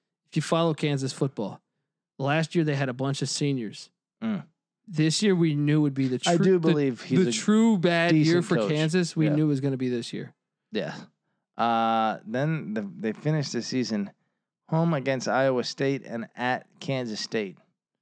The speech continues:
Speaker 1: They're not winning a lot of games
Speaker 2: They
Speaker 1: this
Speaker 2: could
Speaker 1: year.
Speaker 2: lose three more, which would put 'em at five and five. Is he shit canned with a five and five season?
Speaker 1: They have the money to do that. It's not
Speaker 2: They
Speaker 1: like a tr-,
Speaker 2: definitely
Speaker 1: traditional
Speaker 2: have the money.
Speaker 1: Yeah. I don't know.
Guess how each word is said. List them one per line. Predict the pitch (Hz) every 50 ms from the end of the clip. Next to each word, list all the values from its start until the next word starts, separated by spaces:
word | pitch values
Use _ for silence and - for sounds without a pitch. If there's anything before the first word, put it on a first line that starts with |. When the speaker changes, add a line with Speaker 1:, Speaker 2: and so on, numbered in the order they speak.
| _ _ _ _ _ _ _ _ _ - - - _ _ _ _ _ _ -
Speaker 1:
They're | 175 220
not | 311 370 381 - _ -
winning | 185 226 269 302 294 262
a | 233
lot | 240 247 233
of | 190
games | 226 285 320 226 165
Speaker 2:
They | 135 123 139
Speaker 1:
this | -
Speaker 2:
could | 160 156
Speaker 1:
year. | 147 156 156
Speaker 2:
lose | 156 147
three | - - 156 160 160
more, | 156 151 151 147 147
which | 143 139 131 - -
would | 123 110
put | - 139
'em | 139 127
at | 123 - -
five | - - 120 117 123 135 127
and | 123 113 98
five. | - 123 123 123 117 101 85 - -
Is | - 147 151 147 -
he | - - 175 170 160 147 - - _ _ _ -
shit | - - - - - 185 175 - -
canned | - 143 135 127 120 117 117 113 98 - _ _ _ _ _ _ _ -
with | 131 113
a | 123 104
five | - 123 123 123 120
and | 120 104
five | - 120 113 107 98 -
season? | - 113 104 92 -
Speaker 1:
They | 165 196 233
have | 285 311 262
the | 185 165
money | 156 156 185 226 208 151
to | 135 - 131
do | 127 151 160
that. | 147 127 110 101 - -
It's | 139 -
not | 190 208
Speaker 2:
They | 226 208
Speaker 1:
like | 175 151
a | 160 156
tr-, | - - - 240 - _ -
Speaker 2:
definitely | - 156 165 170 180
Speaker 1:
traditional | 170 170 165 151 147 135
Speaker 2:
have | 139 139 139 131
the | 131 131
money. | 123 123 117 107 92 117 143
Speaker 1:
Yeah. | 131 117 127 135 135 - _ _ _ _ _ _ _ _ _ _ _ _ _ _ -
I | 143 151 170
don't | 170 160
know. | 165 160 139 123